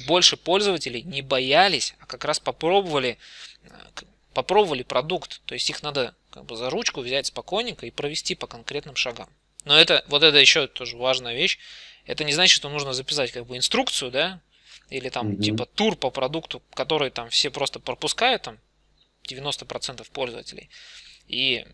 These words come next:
Speaker 1: ну, как бы, и ребята говорят, "Ну, мы сделали все, что могли", да. Это немножко другой
Speaker 2: То есть,
Speaker 1: подход.
Speaker 2: э, да, давай я, наверное, резюмирую немножко.
Speaker 1: Вот, да, резюмируй,
Speaker 2: Получается
Speaker 1: что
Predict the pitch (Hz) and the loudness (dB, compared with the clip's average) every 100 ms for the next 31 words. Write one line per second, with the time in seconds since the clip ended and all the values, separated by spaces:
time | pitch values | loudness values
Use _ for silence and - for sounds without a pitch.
0 | _ - - - - 50 _ _ _ _ | _ -20 -18 -18 -20 -20 _ _ _ _
1 | _ _ _ 139 131 156 165 135 123 120 | _ _ _ -2 2 4 4 4 0 0
2 | 190 214 202 156 170 175 139 165 156 151 | 0 2 4 6 6 6 4 2 2 0
3 | 135 131 120 110 127 135 _ _ - - | -4 -4 -6 -8 -12 -16 _ _ -20 -20
4 | _ _ - 123 147 143 160 151 - 151 | _ _ -16 -12 -6 -2 0 0 0 6
5 | 131 127 127 131 127 127 120 - - - | 10 10 10 10 10 10 8 4 -4 -16
6 | _ _ _ - - _ _ _ - 113 | _ _ _ -20 -20 _ _ _ 2 4
7 | 104 117 117 113 107 107 78 95 110 120 | 8 10 10 8 6 4 2 2 4 4
8 | 139 131 107 98 175 147 - 156 135 139 | 6 6 6 6 10 10 10 10 10 10
9 | 147 143 143 143 135 127 - - | 8 10 10 8 8 8 6 0